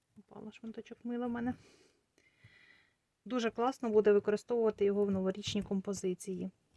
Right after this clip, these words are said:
Ось така формочка. Зроблена для економії силікону, аби заощадити кошти ваші. Отож, олень у нас красивий.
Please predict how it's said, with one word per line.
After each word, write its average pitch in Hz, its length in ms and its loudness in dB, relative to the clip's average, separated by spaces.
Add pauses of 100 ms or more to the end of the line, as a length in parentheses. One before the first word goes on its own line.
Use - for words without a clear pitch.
(3000)
Ось 196 200 -18
така - 260 -8
формочка. 214 640 2 (600)
Зроблена 220 520 6
для 202 160 8
економії 208 440 2
силікону, 220 760 4
аби 214 260 4
заощадити 208 580 2
кошти - 400 -6
ваші. 285 400 4 (520)
Отож, 226 460 4 (800)
олень 208 260 -2
у - 20 0
нас 190 280 -2 (880)
красивий. 220 680 2